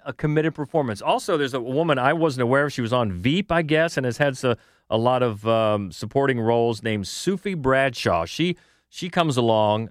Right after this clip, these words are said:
um, about midway through. A very nice supporting performance. So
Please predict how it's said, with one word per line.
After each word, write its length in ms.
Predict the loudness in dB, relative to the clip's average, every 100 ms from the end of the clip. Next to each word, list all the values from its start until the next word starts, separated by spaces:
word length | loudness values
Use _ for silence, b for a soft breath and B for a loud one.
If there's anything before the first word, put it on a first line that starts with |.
| -8
um, 460 | -4 -4 -6 -10 _
about 240 | -4 -2 0
midway 380 | -2 -2 -6
through. 280 | -6 -6 -4
A 40 | -4
very 320 | -2 0 0
nice 540 | -2 -2 -2 -6 -16 -20 _ _ _
supporting 480 | -10 -4 0 0 -2
performance. 580 | -8 -6 -4 -4 -8
So 280 | -4 -2 -2